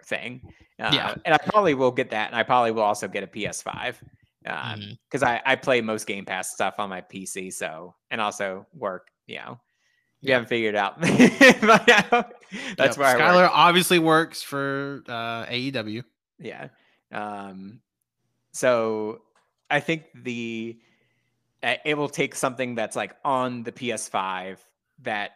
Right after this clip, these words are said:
Speaker 1: is, like, I can't not play it. I mean,
Speaker 2: Mm-hmm.
Speaker 1: whether it's Elden Ring or some, you know, so, but Bloodborne was that for the P S four. I bought the, the day Bloodborne came out, I bought the P S four and Bloodborne,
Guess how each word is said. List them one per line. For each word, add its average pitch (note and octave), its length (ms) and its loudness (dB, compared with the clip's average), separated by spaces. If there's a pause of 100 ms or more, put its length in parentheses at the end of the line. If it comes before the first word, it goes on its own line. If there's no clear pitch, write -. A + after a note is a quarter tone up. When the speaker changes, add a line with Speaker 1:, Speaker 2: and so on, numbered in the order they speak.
Speaker 1:
is, A2 140 -6
like, G#2 320 -8
I G#2+ 100 -8
can't G#2 480 -12
not F2+ 320 -16
play - 220 -18
it. - 160 -20 (360)
I C3+ 100 -4
mean, A2 200 -6
Speaker 2:
Mm-hmm. A2 80 -12
Speaker 1:
whether A#2+ 220 -2
it's A2 180 -10
Elden G2+ 400 -10
Ring F#2 380 -14
or F2+ 100 -16
some, - 200 -20
you G2+ 120 -16
know, F2 400 -18
so, C3 220 -6 (220)
but C#3 160 2
Bloodborne E3 500 6
was A#2+ 260 2 (120)
that F#2 300 -8
for B2+ 120 -10
the G#2 80 -16
P A2 160 -14
S - 120 -12
four. A2 300 -14
I B2 140 0
bought C3 280 0
the, B2+ 100 -4 (300)
the B2 120 -2
day C3 500 -4
Bloodborne A2+ 440 -4
came G#2+ 200 -8
out, F#2+ 220 -8 (120)
I A2+ 140 -2 (320)
bought - 320 -4
the B2 80 -20
P A2+ 160 -8
S G2 100 -8
four F#2 480 -8
and G#2+ 220 -14
Bloodborne, G2 520 -12